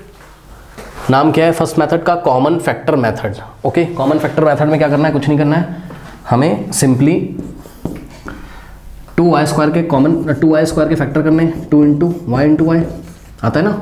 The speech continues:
टू वाई स्क्वायर को टू into y into y लिखोगे, और प्लस टू वाई को आप लिखोगे टू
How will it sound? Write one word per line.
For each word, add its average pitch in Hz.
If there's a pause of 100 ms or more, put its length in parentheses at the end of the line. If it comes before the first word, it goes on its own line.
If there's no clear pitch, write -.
(140)
टू 143
वाई 139
स्क्वायर 143
को 160
टू 143
into 139
y 139
into 147
y 147
लिखोगे, 156
और -
प्लस 147 (680)
टू 170
वाई 156
को 160
आप 160
लिखोगे 160
टू 175